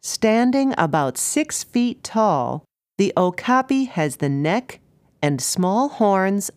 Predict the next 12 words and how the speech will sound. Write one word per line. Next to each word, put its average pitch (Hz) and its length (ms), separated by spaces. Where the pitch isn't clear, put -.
of 160 200
its 147 240
relative, 165 680
the 190 80
giraffe, 226 720
the 143 280
ears 165 640
of 151 160
a 135 80
donkey, 135 760
the 185 160
stripes 226 880